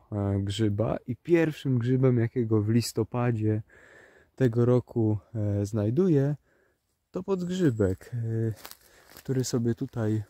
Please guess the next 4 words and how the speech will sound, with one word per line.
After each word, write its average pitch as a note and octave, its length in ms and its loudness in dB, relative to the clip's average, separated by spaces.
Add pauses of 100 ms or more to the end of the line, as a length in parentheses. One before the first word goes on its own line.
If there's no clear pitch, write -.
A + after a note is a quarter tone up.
(100)
ładnie A2+ 580 0 (800)
w A#2 260 -10
mchu A#2+ 520 -4 (1500)
stoi. B2 800 -6